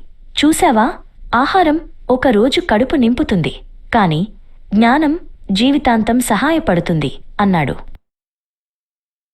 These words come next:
రాజు తన స్నేహితులతో పుస్తకాలు పట్టుకుని నవ్వుతూ ఉన్నాడు, మరియు సామెత స్పష్టంగా వ్రాయబడింది.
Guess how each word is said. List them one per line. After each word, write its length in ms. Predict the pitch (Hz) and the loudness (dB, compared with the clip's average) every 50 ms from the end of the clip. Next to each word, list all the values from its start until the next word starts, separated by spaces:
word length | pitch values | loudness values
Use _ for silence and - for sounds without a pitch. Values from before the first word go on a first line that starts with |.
| _ _ _ _ _ _ _ _ _ _ _ _ _ _ _ _ _ _ _ _ _ _ _ _ _ _ _ _ _ _ _ _ _ _ _ _ _ _ _ _ _ - - - | _ _ _ _ _ _ _ _ _ _ _ _ _ _ _ _ _ _ _ _ _ _ _ _ _ _ _ _ _ _ _ _ _ _ _ _ _ _ _ _ _ -14 -6 -2
రాజు 380 | - 226 247 285 311 262 - 294 | 0 2 2 2 2 2 0 0
తన 200 | 285 240 202 185 | 0 2 0 0
స్నేహితులతో 680 | 175 - - 214 254 285 339 330 294 254 247 247 240 240 | 0 0 0 0 0 0 0 0 0 0 0 2 0 -2
పుస్తకాలు 520 | 240 - 175 - - 262 - 277 254 247 | 0 -2 -4 -2 -2 -2 0 2 2 2
పట్టుకుని 580 | - - 165 - 196 - 190 180 226 330 - - - - - - - | 0 0 -2 -2 -2 -2 0 0 0 0 -2 -8 -20 -20 -10 -4 0
నవ్వుతూ 380 | 240 262 277 330 359 349 349 311 | 2 2 2 2 0 2 2 2
ఉన్నాడు, 380 | 254 190 165 156 143 131 - - - - - - - - - - - - - - | 4 2 2 0 0 -2 -4 -8 -10 -18 -20 -20 -20 -20 -20 -20 -20 -12 -4 0
మరియు 380 | 233 220 208 208 220 262 254 - - - - | 2 2 4 4 2 0 -2 -4 -14 -16 -12
సామెత 440 | - - 269 262 311 359 370 359 285 | -6 -2 0 2 2 2 0 0 -2
స్పష్టంగా 540 | - - - 170 - - - 247 214 196 220 | -4 -2 -2 -4 -2 0 0 2 2 2 2
వ్రాయబడింది. 580 | 208 185 165 165 170 170 156 143 143 135 - | 2 2 2 2 2 0 0 -2 -2 -4 -4